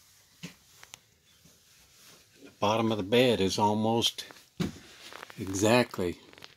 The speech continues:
height as, of the door. If not, it may even actually be an eighth of an inch lower. And that's it. So, you see where these are?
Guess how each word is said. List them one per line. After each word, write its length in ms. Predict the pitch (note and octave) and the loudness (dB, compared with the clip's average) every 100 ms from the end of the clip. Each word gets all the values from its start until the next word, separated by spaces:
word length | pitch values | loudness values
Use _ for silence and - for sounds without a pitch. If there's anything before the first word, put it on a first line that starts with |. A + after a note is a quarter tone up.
| _ - _ _ _ _ - - - - - _ _ _ _ _ _ _ _ - | _ -20 _ _ _ _ -20 -20 -20 -20 -20 _ _ _ _ _ _ _ _ -20
height 480 | - A#2 A#2 - | -2 2 2 0
as, 280 | D3 G#2 - - | -6 -6 -6 -6
of 140 | A#2 | -6
the 120 | F2+ E2 | -4 0
door. 380 | F#2+ A2+ G2 | 4 4 4
If 160 | E2 - | 0 -2
not, 280 | G#2+ A2+ - _ - | 0 0 -2 _ -6
it 100 | A2+ | -2
may 200 | G#2 G#2 | 0 0
even 180 | G2+ G#2 | 0 0
actually 280 | G#2+ - | -2 -4
be 120 | A2 G2 | -2 -2
an 120 | F#2 | 0
eighth 240 | G#2+ G2+ | -2 -2
of 80 | G#2 | -4
an 100 | G2+ | -2
inch 260 | G#2+ - F#2 | -2 -4 -4
lower. 380 | F#2 G#2 D#2+ - - _ _ _ _ _ _ - _ _ _ _ _ _ _ _ _ _ _ - - | -2 0 -2 -8 -20 _ _ _ _ _ _ -20 _ _ _ _ _ _ _ _ _ _ _ -20 -14
And 80 | F2 | -10
that's 260 | F#2 - | -8 -2
it. 220 | A2 G2 - - - _ - - _ _ - - _ _ - _ - - | 0 0 -4 -20 -20 _ -20 -20 _ _ -20 -20 _ _ -20 _ -20 -10
So, 520 | G2+ - F#2+ E2 D#2 - - - - _ _ _ _ _ _ | -6 -2 -2 -2 -6 -12 -20 -20 -20 _ _ _ _ _ _
you 80 | - | -8
see 200 | - A#2+ | -2 0
where 200 | A#2 A#2+ | 4 4
these 300 | A#2 B2 A#2 | 4 4 4
are? 400 | C#3 C3+ C#3 B2+ | 6 6 4 0